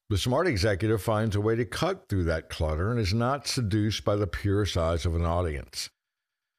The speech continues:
Effective messaging focuses on matching the message to the audience and on retention of whatever you're trying to sell your potential clients.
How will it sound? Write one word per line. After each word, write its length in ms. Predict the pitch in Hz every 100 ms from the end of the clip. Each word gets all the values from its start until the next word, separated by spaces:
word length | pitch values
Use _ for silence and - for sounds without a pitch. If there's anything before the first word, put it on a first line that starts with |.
| _ -
Effective 480 | 110 - 202 - 220
messaging 760 | 135 123 131 127 92 92 104
focuses 640 | 92 127 139 165 - 143 113
on 180 | 107 101
matching 520 | 110 131 - 139 131
the 60 |
message 580 | 107 101 101 - 101 -
to 80 | 110
the 180 | 110 110
audience 560 | 92 85 85 95 95
and 80 | 113
on 140 | 117 110
retention 680 | 110 - 151 175 - 104
of 120 | 95 87
whatever 360 | 110 120 135
you're 200 | 131 123
trying 340 | 104 110 104 117
to 80 |
sell 340 | 113 - 87 98
your 200 | 113 117
potential 500 | - 85 85 82 120
clients. 680 | - 175 202 87 - -